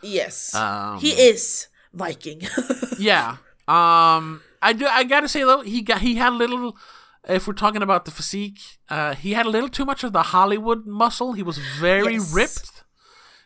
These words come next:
Speaker 2: While
Speaker 1: It
Speaker 2: a lot
Speaker 1: should
Speaker 2: of
Speaker 1: have
Speaker 2: the
Speaker 1: been
Speaker 2: other,
Speaker 1: more
Speaker 2: a lot of the other actors had, they had a little more, like, realistic physique. There was a bit more body fat, you know, but they were still, like,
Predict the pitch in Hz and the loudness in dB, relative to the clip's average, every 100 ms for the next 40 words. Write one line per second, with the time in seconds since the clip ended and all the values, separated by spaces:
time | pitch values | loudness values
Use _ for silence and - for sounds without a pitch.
0 | _ 180 190 190 - 190 202 226 226 220 | _ 6 6 6 4 4 8 8 6 4
1 | 233 233 220 196 175 175 180 180 208 226 | 4 6 6 6 4 0 -2 2 4 4
2 | 226 226 196 175 165 175 160 - - - | 2 2 4 2 2 -2 -4 -4 -4 2
3 | 190 185 190 196 220 214 220 226 196 185 | 2 2 -2 0 0 2 0 0 -2 -2
4 | 170 165 170 180 185 180 - 156 - - | -2 -4 -2 0 0 -4 -6 -10 -10 -10
5 | 147 165 170 170 196 190 180 175 160 151 | -8 -6 -6 -4 -4 -2 -2 -2 2 2
6 | 147 - 139 120 - 135 113 107 127 135 | 0 -2 -4 -4 -6 -12 -12 -10 -10 -10
7 | 135 - 147 127 117 | -10 -8 -6 -6 -8